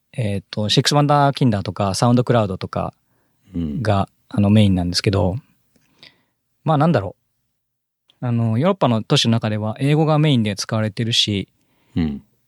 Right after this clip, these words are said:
Speaker 1: あの、物価もね、あの、だいぶ上がってきてはいるとはいえ、まだまだ安いし、
Speaker 2: うん。
Speaker 1: っていうので、ロン-、今、ロンドンと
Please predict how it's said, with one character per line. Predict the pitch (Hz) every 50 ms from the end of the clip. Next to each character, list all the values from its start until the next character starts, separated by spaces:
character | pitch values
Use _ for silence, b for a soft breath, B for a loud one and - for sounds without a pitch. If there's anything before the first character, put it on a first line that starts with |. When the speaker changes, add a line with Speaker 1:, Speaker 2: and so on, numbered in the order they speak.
| _ _
Speaker 1:
あ | - 107 104 98
の、 | 98 98 98 98 95 95 95 95 95 -
物 | - 110 135 131 - -
価 | 170 170
も | 175 170 175
ね、 | 175 180 180 147 -
あ | 139 123
の、 | 127 123 113
だ | 123 143 160
い | 170
ぶ | 160 165 160 - _
上 | - 135
が | 147 170
っ | -
て | _ _ - 185 170
き | - -
て | 180
は | 135 117 110 110
い | 110 113 107
る | 123 123 123 123 123 - - _
と | - 160 139
は | 117 110
い | 110 113
え、 | 117 117 - 127
ま | 123 120
だ | 117
ま | 113 110 101
だ | 98 87 - _ _ _ _ _ _ _ _ _
安 | - - - - - 107
い | 98 92
し、 | - - - - - _ _ _ _ _ _ _ _ _
Speaker 2:
う | 90
ん。 | 90 82 80 73 71 69 69 71 -
Speaker 1:
っ | _ _ _
て | - 123
い | 110 113
う | 113
の | 101 95 87
で、 | 92 92 101
ロ | 123 135 135
ン-、 | 131 123 - _ -
今、 | 151 139 113
ロ | 107 135 147
ン | 139 117
ド | 107 95
ン | 92
と | 90 - 92 78 -